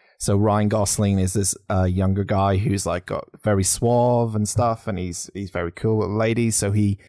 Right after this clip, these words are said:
says to Steve, "I can teach you how to become cool like me." And he does throughout the film,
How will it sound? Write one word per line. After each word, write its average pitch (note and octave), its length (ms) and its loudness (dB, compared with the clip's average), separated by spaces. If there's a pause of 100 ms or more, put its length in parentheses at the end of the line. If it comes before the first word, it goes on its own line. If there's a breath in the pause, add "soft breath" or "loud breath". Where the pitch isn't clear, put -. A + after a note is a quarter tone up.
says F3 400 0
to - 80 -2
Steve, G#2+ 440 0 (260)
"I A2+ 120 0
can A#2 160 0
teach C#3 280 -2
you G#2 180 2
how G#2+ 200 -2
to G2+ 100 -8
become B2+ 500 0 (240)
cool F#3 440 -2
like C3+ 240 -2
me." G3+ 400 2
And G#2+ 160 -2
he A2 80 2
does A2+ 360 -2
throughout - 320 -6
the - 60 -16
film, D#3+ 380 0